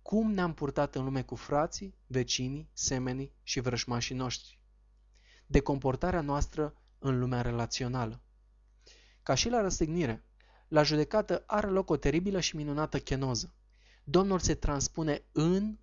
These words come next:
și se identifică cu făpturile sale cele mai oropsite. El se recunoaște a fi însătatul, flămândul, întemnițatul. Probabil că dacă nu s-ar fi întrupat, divinitatea n-ar fi pomenit foamea,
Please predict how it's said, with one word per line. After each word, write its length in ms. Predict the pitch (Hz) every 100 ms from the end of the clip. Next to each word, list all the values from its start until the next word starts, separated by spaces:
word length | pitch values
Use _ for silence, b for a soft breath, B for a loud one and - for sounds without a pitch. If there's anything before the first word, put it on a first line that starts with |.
| _
și 200 | - 147
se 160 | -
identifică 640 | 139 127 123 170 175 185 165
cu 120 | 143
făpturile 500 | - 123 - 156 139
sale 400 | - 143 139 127 _
cele 300 | - 208 196
mai 200 | 160 143
oropsite. 560 | 131 127 - 131 - - _ _ _ B B B B
El 200 | 156 220
se 160 | 214 202
recunoaște 400 | 180 175 185 170
a 40 |
fi 120 | -
însătatul, 640 | 156 135 127 165 156 - -
flămândul, 680 | - 135 127 175 147 - -
întemnițatul. 760 | 135 143 135 135 185 165 139 - _ _ _ B B B B
Probabil 360 | - 156 214 247
că 120 | 196
dacă 260 | 175 160 147
nu 140 | 180
s-ar 200 | 214 220
fi 120 | -
întrupat, 560 | 190 170 170 135 - - _ b b
divinitatea 760 | - 147 156 156 143 180 151 123 -
n-ar 220 | 214 208
fi 120 | 156
pomenit 400 | 139 139 147 127
foamea, 540 | - - 139 143 190